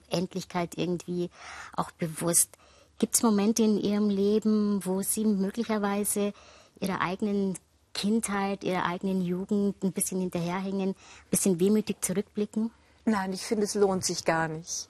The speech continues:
Speaker 2: Also, ich finde, wehmütig, wehmütig zurückblicken verstehe ich überhaupt nicht. Allerdings, äh, was oft, also es geht, also non, je regrette rien, das ist bei mir nicht so. Also es gibt viele Dinge,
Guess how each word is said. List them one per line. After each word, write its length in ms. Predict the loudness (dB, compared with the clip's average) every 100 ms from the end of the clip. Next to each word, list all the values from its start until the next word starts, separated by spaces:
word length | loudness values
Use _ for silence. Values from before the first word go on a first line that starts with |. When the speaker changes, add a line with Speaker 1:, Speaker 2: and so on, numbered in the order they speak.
| 0
Speaker 2:
Also, 320 | 4 6 6 2 -16 -18 -8 -2
ich 180 | -2
finde, 460 | 2 4 4 4 4
wehmütig, 480 | 6 6 4 2 -2
wehmütig 680 | 0 4 6 6 4 0 0
zurückblicken 640 | 2 2 2 -2 -2 -2
verstehe 380 | -2 0 2 2
ich 80 | 2
überhaupt 280 | 0 0 -2
nicht. 160 | -6 -6 -14 -16 -2
Allerdings, 640 | 4 6 6 4 2 0 -2 -10 -6
äh, 240 | -4 -2
was 300 | 0 2 4
oft, 440 | 4 2 0 -4 0
also 220 | 2 2
es 160 | 2 2
geht, 200 | 2 2
also 200 | 0 0
non, 360 | 0 -2 -2
je 100 | -2
regrette 480 | 0 0 -2 -4 -2
rien, 380 | 2 2 0 -4 -10 -4 0
das 120 | 0
ist 120 | 2
bei 140 | 2
mir 180 | 2 2
nicht 260 | 4 2 2
so. 160 | 2 4
Also 200 | 4 0
es 100 | -2
gibt 220 | -4 -2
viele 300 | 0 2 4
Dinge, 260 | 2 0